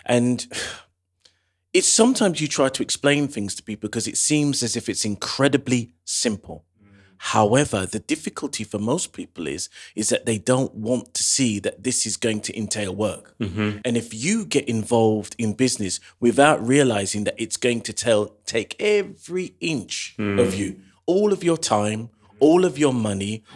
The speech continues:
Speaker 1: all of your energy,
Speaker 2: Mm-hmm.
Speaker 1: if you've still got people that are still talking to you, at the end of it, you've done well.
Speaker 2: Mm, mm-hmm.
Speaker 1: Because it really does consume people. And that's why successful people are usually on their second, third, fourth marriage.
Speaker 2: Yeah. Mm.
Speaker 1: Because the fact is, is that,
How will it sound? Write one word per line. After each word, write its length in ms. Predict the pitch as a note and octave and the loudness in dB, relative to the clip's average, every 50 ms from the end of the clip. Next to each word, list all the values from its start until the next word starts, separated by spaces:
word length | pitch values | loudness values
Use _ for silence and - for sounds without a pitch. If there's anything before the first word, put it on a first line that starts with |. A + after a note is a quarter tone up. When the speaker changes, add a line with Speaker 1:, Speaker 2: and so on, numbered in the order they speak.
| - - | -2 4
Speaker 1:
all 260 | D3+ E3 F3 F3+ F3+ | 6 8 8 8 8
of 140 | F3+ D#3 C3 | 6 4 4
your 160 | C3 C3+ B2+ - | 4 4 4 4
energy, 420 | - A2 G#2 G2 G2 - - G2+ - | 2 0 0 0 -2 -2 -2 0 2
Speaker 2:
Mm-hmm. 400 | A#2 G2 G2+ A2 A2 G#2+ A2 G#2+ - - | 2 2 4 4 4 4 2 0 -2 -4
Speaker 1:
if 180 | C3+ B2+ - C3 | -4 -2 -2 0
you've 140 | D3 C#3 - | 0 0 0
still 240 | - - F3+ F#3 F#3 | 2 4 6 6 6
got 240 | F3+ F3 - - - | 6 2 0 0 -2
people 280 | D#3 D3 - - B2+ A2 | -4 -4 -2 -2 -2 -4
that 100 | - A2 | -2 -4
are 40 | - - - | -4 -2 2
still 160 | C3+ B2 A2+ | 2 2 2
talking 460 | B2 - E3 F3 E3 - - D3+ C#3+ - | 2 4 4 4 4 4 2 0 0 0
to 120 | - C#3+ | 0 0
you, 280 | C#3+ C#3 C#3+ C#3+ D3 C#3+ - - - | 2 2 2 2 0 -2 -6 -8 -4
at 160 | - A#2 - | -4 -2 0
the 120 | - A#2 B2 | 2 4 6
end 160 | B2+ C3 B2 | 6 8 6
of 100 | B2 - | 6 6
it, 140 | B2+ A#2 - | 6 4 6
you've 160 | A#2 G#2+ F#2 | 4 0 2
done 220 | - A#2 G2+ F#2+ F#2+ | 2 2 2 4 2
well. 240 | F#2+ F2+ F2+ E2+ - | 2 0 0 -2 -2
Speaker 2:
Mm, 460 | - G#2+ G#2 G#2+ G#2+ G#2 G2+ G2+ G2+ G2+ | -2 0 2 2 2 2 0 -2 -4 -6
mm-hmm. 340 | G#2 G#2+ G#2 F#2+ G#2 G#2 G2 | -8 -6 -4 -4 -4 -2 0
Speaker 1:
Because 340 | G2+ C#3 - - C#3 B2+ - | 0 2 4 4 4 4 2
it 200 | C3+ A2+ A#2+ G#2+ | 0 -2 -2 -2
really 360 | B2+ C#3+ D#3 D#3 C#3+ C3+ B2 | 0 2 4 4 4 2 0
does 260 | - C#3+ C3 B2 A#2 | 0 0 0 0 0
consume 520 | - - - B2 A2 - - - D#3 D3 C3 | -2 -4 -4 -2 0 0 0 0 0 -2 -2
people. 300 | - G#2+ - - G#2+ G#2 - - - | -4 -6 -4 -2 -4 -4 -4 -6 -4
And 120 | - B2 C3 | 2 4 6
that's 180 | D3+ - - - | 6 6 6 4
why 100 | D3+ D#3 - | 4 4 4
successful 560 | - - B2 - - D#3 D3+ - - C3 A2+ | 4 0 -2 2 4 2 2 2 2 -2 -2
people 340 | - C3+ C3+ B2+ - A#2 A2+ | 0 2 0 2 2 0 0
are 40 | |
usually 320 | A2+ C3 C#3+ B2+ - A#2 A#2+ | 0 0 0 -2 0 0 0
on 100 | A#2 A2+ | 0 0
their 80 | A2 | 0
second, 400 | A2 - - B2+ - - A#2 A2 | 0 0 -2 -2 -2 -4 -6 -2
third, 240 | - - B2 A2+ G#2+ | 2 4 6 6 6
fourth 280 | - - C#3 B2+ G#2 - | 4 2 2 2 2 2
marriage. 340 | C#3 C#3+ B2+ F#2+ - - - - | 2 4 4 2 0 -6 -8 -6
Speaker 2:
Yeah. 240 | G#2 G2 F#2+ F2 F2 - - _ _ _ _ _ G2 | -4 -2 -2 -4 -6 -10 -16 _ _ _ _ _ -8
Mm. 320 | F#2 F2 F2 E2+ E2+ E2+ - | -6 -6 -6 -8 -10 -4 -2
Speaker 1:
Because 280 | - C#3+ - - C3+ A2+ | 0 2 4 4 4 4
the 80 | C3+ | 2
fact 320 | - - C#3+ - - - - | 0 0 0 0 -2 -2 -2
is, 180 | D3 B2+ A2 | 0 0 0
is 140 | A#2+ A#2+ A2 | -2 -2 0
that, 300 | - B2 A#2 A2+ - - | 2 2 2 2 0 -2